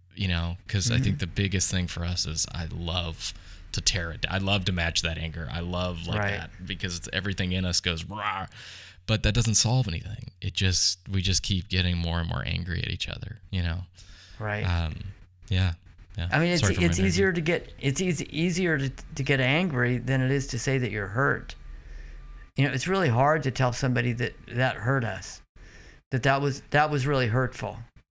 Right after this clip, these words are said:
Speaker 1: But how disruptive would that be, right?
Speaker 2: Yeah.
Speaker 1: Like, y-, if you're angry and then you <laughs> turn around and you say, "Hey, you know what? That really hurt me." Whoa.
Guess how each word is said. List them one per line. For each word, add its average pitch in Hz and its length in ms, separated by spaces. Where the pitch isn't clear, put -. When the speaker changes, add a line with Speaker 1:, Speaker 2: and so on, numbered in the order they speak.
Speaker 1:
But 101 100
how 113 180
disruptive 120 680
would 92 120
that 87 200
be, 82 340
right? 95 420
Speaker 2:
Yeah. 135 220
Speaker 1:
Like, - 80
y-, 104 80
if 98 160
you're 120 200
angry 113 380
and 104 120
then 101 140
you 107 140
<laughs> - 140
turn 117 140
around 107 180
and 107 100
you 101 80
say, 98 160
"Hey, 113 140
you 120 160
know 131 100
what? 135 100
That 113 140
really 107 180
hurt 107 280
me." 87 180
Whoa. 110 320